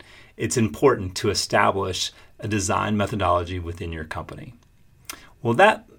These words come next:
leads us to step number three today, which is about, about empowering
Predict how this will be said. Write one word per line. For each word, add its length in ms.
leads 280
us 260
to 340
step 320
number 260
three 240
today, 380
which 200
is 140
about, 540
about 360
empowering 920